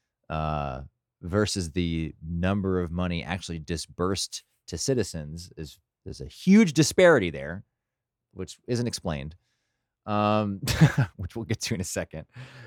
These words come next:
And yeah, so what is it? Thirty thousand households, thirty thousand households in Tarrant. Let me read from the thingy. I'm just going off the top. I have this thing in my hand. So it's, uh, this is an article by, uh, Christian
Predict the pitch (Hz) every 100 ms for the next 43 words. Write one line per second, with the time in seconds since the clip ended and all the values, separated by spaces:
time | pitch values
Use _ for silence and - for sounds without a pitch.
0 | - - 160 165 165 175 208 117 98 -
1 | 156 143 160 160 120 110 - 165 160 143
2 | 131 117 101 95 85 73 - - - 110
3 | 120 117 107 101 95 87 90 87 78 69
4 | 82 71 - - 80 76 - _ _ 110
5 | 127 101 87 76 71 - 53 58 73 _
6 | 90 92 - 85 71 76 - - - -
7 | - 80 78 78 - 65 55 78 62 -
8 | _ _ _ _ - - - - - 139
9 | 131 127 - _ _ _ _ _ _ _
10 | _ 139 - - 127 117 117 120 120 123
11 | 113 113 113 - 113 101 98 98 95 90
12 | 85 82 80 - _ _ _ - 123 -
13 | 120 113 113 113 110 107